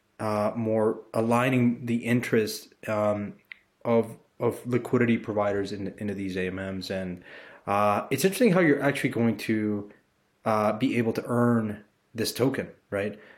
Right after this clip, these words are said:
Uh, a lot of times we're used to anyone can just, uh, buy it, the token, or, or just kind of, as we say, ape into this token, or, or, um, which was like Keeper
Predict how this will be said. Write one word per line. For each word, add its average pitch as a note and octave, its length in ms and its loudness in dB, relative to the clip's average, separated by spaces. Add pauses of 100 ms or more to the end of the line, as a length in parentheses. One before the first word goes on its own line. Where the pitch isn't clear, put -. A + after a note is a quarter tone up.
(260)
Uh, G2+ 360 -2
a A#2+ 80 2
lot A#2+ 200 6
of A#2+ 60 2
times A#2 240 0
we're A2 80 0
used G#2 300 -4
to G#2+ 140 -2
anyone A2+ 360 0
can G#2 180 -6
just, G2+ 440 -6 (120)
uh, G2+ 140 -2
buy G2+ 300 2
it, A2+ 140 0
the A2 80 -2
token, G#2+ 680 -4
or, G2+ 480 0 (340)
or G#2+ 220 -2
just G2+ 300 -4
kind G#2 180 -4
of, F#2 180 -6
as F#2+ 140 -6
we G2 80 -4
say, - 220 -6
ape G2+ 200 -6
into G2+ 140 -6
this F#2 160 -8
token, G2 360 -6
or, G#2+ 220 -4
or, G#2 360 -4 (420)
um, G2 480 -4 (380)
which A#2+ 240 0
was A#2+ 120 4
like A2 160 0
Keeper B2+ 600 4